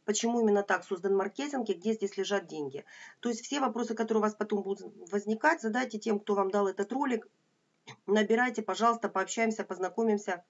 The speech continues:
Я отвечу на все вопросы более подробно. Итак, давайте начинать с элементарных вещей. У нас, когда мы ищем что-то в интернет,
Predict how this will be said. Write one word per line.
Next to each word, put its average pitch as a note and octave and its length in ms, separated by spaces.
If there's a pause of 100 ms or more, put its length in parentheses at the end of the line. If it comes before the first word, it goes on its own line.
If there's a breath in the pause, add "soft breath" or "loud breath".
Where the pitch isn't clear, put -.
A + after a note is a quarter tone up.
(680)
Я F#3 180
отвечу F#3+ 320
на F3+ 80
все F3 160
вопросы F#3+ 320
более F#3+ 240
подробно. D#3+ 480
Итак, F#3+ 340 (400 loud breath)
давайте C4+ 300
начинать A3 400
с - 40
элементарных F#3 540
вещей. E3 320
У - 80
нас, C4+ 180
когда A3 280
мы A#3 120
ищем A3 200
что-то G#3 300
в G3 60
интернет, A3+ 480